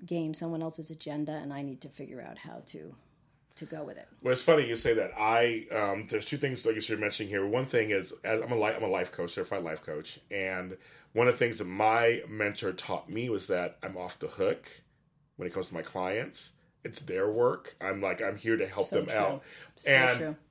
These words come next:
Speaker 2: that was freeing. So what
Speaker 1: Mm-hmm.
Speaker 2: you're saying, like, I totally know what you mean now. It's, it's so freeing that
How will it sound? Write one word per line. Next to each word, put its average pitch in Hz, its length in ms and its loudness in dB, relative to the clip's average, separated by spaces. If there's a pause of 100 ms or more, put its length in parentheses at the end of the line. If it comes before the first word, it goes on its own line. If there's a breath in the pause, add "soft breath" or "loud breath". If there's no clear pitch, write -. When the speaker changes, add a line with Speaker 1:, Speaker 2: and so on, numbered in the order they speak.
(140)
Speaker 2:
that - 220 8
was - 140 10
freeing. 80 380 -4
So - 140 0
what 160 100 4
Speaker 1:
Mm-hmm. 143 100 6
Speaker 2:
you're 139 80 2
saying, 226 280 10
like, 127 200 2
I - 40 4
totally 131 320 2
know 127 60 4
what 123 140 2
you 120 60 -6
mean 147 200 2
now. 92 220 0
It's, 98 200 -4
it's - 180 -6
so 135 220 6
freeing 156 600 0
that 107 260 2